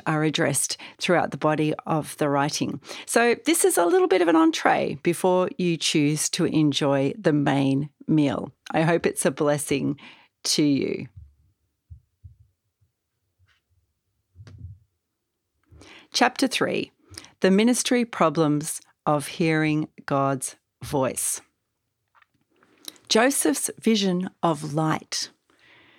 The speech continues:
Joseph set his mind to seek God early on in his teens. He had heard about the revival meetings in his hometown in western New York State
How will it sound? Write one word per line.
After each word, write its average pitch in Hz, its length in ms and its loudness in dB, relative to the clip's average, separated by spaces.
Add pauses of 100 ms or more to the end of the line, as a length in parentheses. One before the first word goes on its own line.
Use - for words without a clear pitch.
(380)
Joseph 311 400 4
set 254 240 2
his 233 200 2
mind 175 300 4
to 175 80 -2
seek 214 360 0
God 160 320 2 (120)
early 190 400 4
on 151 280 0
in 156 200 0
his 143 240 0
teens. 135 640 -2 (380)
He 247 100 4
had 254 120 6
heard 285 260 4
about - 260 0
the 175 80 2
revival 170 480 2
meetings 147 480 2
in 165 160 -2
his 180 160 -2
hometown 247 680 0
in 160 200 0
western 165 440 -2
New 160 100 2
York 156 240 0
State 156 400 -4